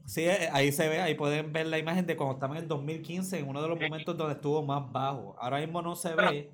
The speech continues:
Speaker 2: eh, no, actualmente se ve ya.
Speaker 1: Ah, ¿ya se ve?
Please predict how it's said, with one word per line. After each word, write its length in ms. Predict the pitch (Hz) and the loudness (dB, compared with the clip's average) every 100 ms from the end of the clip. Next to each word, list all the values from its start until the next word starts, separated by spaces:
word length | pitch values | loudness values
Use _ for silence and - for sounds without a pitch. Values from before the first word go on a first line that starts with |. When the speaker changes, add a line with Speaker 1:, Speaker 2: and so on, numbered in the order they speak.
| _ 147 - - | _ -14 -8 -6
Speaker 2:
eh, 260 | 139 - - | -6 -8 6
no, 140 | 185 | 10
actualmente 460 | 185 - 170 180 208 | 10 8 4 6 4
se 120 | 208 | 4
ve 200 | 180 180 | 4 4
ya. 280 | 143 139 - - | 6 4 4 -2
Speaker 1:
Ah, 100 | 170 | -2
¿ya 160 | 151 170 | 4 4
se 140 | 214 | 6
ve? 320 | 254 208 110 | 6 4 0